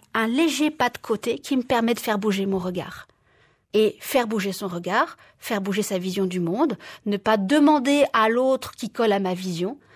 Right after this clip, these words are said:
c'est une première définition de l'altérité. Et là, on a le pacte de réciprocité qui se met en place.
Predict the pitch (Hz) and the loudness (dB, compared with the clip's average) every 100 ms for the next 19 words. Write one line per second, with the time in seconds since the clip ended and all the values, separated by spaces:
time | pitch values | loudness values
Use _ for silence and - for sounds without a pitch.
0 | _ - - 240 233 - 202 196 190 196 | _ -8 -6 -4 -4 -4 -4 -4 -6 -8
1 | - 240 226 190 170 160 175 214 - - | -6 -4 -4 -4 -8 -8 -8 -10 -12 -20
2 | - - 175 202 262 214 208 196 214 214 | -10 -4 0 2 2 -2 -4 -6 -6 -6
3 | 202 - - 190 - 214 214 208 190 180 | -8 -10 -10 -10 -10 -10 -8 -6 -6 -6
4 | 180 - - | -12 -12 -12